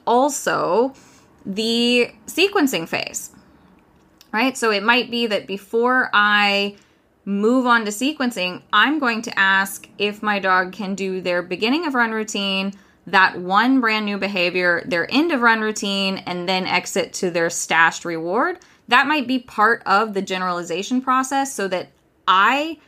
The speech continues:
feel comfortable knowing that my dog understands that every single behavior I teach them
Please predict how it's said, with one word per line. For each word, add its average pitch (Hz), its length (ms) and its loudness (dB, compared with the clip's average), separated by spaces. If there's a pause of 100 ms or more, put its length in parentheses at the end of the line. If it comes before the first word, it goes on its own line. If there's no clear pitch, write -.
(200)
feel 240 360 2
comfortable 220 540 0
knowing 190 420 0
that 175 160 -6
my 185 160 0
dog 185 220 2
understands 180 880 -2 (100)
that 180 380 0 (640)
every 214 520 2
single 220 280 -2
behavior 190 500 0
I 165 200 2
teach - 460 -8
them 302 320 0